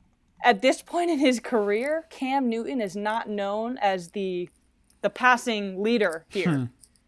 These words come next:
Speaker 1: So Burrow and Newton in that category is really interesting.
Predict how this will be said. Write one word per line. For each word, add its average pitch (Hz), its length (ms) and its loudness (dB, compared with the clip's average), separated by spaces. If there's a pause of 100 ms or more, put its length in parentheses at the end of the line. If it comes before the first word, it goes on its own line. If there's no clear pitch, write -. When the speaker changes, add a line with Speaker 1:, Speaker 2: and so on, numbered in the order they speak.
(100)
Speaker 1:
So 247 240 6
Burrow 277 380 8
and 233 160 2
Newton 247 300 0
in 202 120 -4
that 196 180 -2
category 190 500 -4
is 170 140 -8
really 185 240 -4
interesting. 175 560 -14